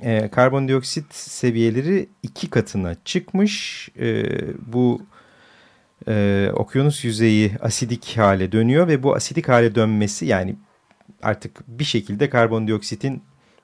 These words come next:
e, birikmesi, bu metan yataklarındaki patlamalardan falan kaynaklanan, e, bir olay bu. E, ve, e, sadece haftalar ya da aylar içerisinde, e, bu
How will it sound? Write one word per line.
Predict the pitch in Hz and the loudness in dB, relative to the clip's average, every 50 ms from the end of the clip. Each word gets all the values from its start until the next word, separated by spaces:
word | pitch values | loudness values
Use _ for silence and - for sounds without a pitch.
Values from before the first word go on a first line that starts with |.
| _ - | _ -10
e, | - 113 107 101 101 - | -6 -4 -4 -4 -4 -8
birikmesi, | - 117 110 110 107 101 - 113 101 - 113 | -8 -4 -2 -2 -2 -2 -4 -6 -6 -4 -4
bu | 107 | -4
metan | 107 107 104 - 117 110 | -4 -4 -2 -2 0 0
yataklarındaki | 107 98 - 104 95 - 110 104 98 101 98 98 98 - | 0 -2 -4 -6 -6 -6 -6 -6 -4 -4 -4 -6 -8 -10
patlamalardan | - - 104 98 - - 101 98 95 95 95 95 98 98 101 | -6 -6 -6 -4 -4 -4 -4 -4 -2 -2 -4 -2 -4 -4 -4
falan | - 107 98 98 98 | -2 -2 -2 -2 -4
kaynaklanan, | - - 92 92 95 85 - - 92 107 127 135 - - _ | -4 -6 -8 -8 -8 -10 -10 -8 -6 -6 -6 -8 -10 -12 _
e, | 117 104 98 92 92 | -12 -10 -10 -10 -10
bir | 101 | -8
olay | 104 101 98 110 110 101 90 92 | -8 -4 -2 -2 -2 -2 -4 -6
bu. | 131 156 190 - _ - - - - - - - _ _ _ _ _ _ - | -6 -8 -8 -8 _ -20 -20 -20 -20 -20 -20 -20 _ _ _ _ _ _ -6
E, | - 110 110 107 107 104 104 101 101 101 101 98 98 104 - - - - _ _ | -4 -2 0 0 0 2 2 0 0 0 0 -2 -2 -4 -6 -8 -12 -16 _ _
ve, | - 113 107 110 117 139 156 180 180 - - _ _ _ _ _ _ _ _ _ _ _ _ - | -8 -6 -4 0 4 4 6 6 4 2 -4 _ _ _ _ _ _ _ _ _ _ _ _ -14
e, | - 110 101 - - 101 - - - - | -10 -10 -8 -8 -8 -8 -10 -10 -12 -12
sadece | - - - - 151 156 165 147 135 131 170 | -10 -6 2 4 6 6 6 4 2 2 0
haftalar | 156 - 143 127 - - - 151 143 165 175 165 | 2 2 0 0 0 0 0 2 4 6 6 6
ya | 147 143 - | 4 4 4
da | - - | 4 4
aylar | - 131 131 131 147 160 | 4 4 4 4 4 2
içerisinde, | 139 117 - - 113 98 95 - - 101 98 98 104 127 170 202 202 202 - _ _ _ _ _ - | 2 0 -2 -4 -4 -2 -4 -4 -6 -6 -4 -2 0 0 0 0 -2 -6 -10 _ _ _ _ _ -6
e, | 139 120 110 107 101 101 101 98 95 | -4 -2 -2 -2 -2 -2 -2 -4 -4
bu | 101 117 120 117 110 - | -4 -2 -2 -2 -2 -4